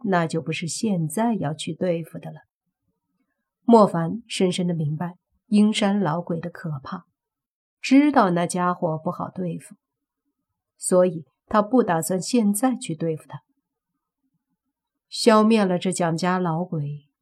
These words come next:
说起来好像不是很难，但实际上四个人消耗了很大的力气，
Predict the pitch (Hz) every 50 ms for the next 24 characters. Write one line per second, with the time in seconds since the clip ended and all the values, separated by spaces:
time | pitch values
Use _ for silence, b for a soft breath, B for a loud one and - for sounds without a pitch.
0 | _ _ - - - 262 247 262 277 269 226 185 165 170 175 - 180 175 160 -
1 | 190 180 165 - 190 165 - 196 - 196 170 156 151 147 139 135 147 _ _ _
2 | _ _ _ _ _ - 202 190 165 - - 185 - - 190 - 175 165 151 -
3 | _ _ _ _ _ _ _ - - - - - 190 180 170 175 175 202 202 -
4 | - 254 240 240 240 - 277 247 214 196 202 - - 185 170 151 156 160 156 -
5 | 233 247 226 202 196 170 170 175 190 180 165 165 156 - - 131 -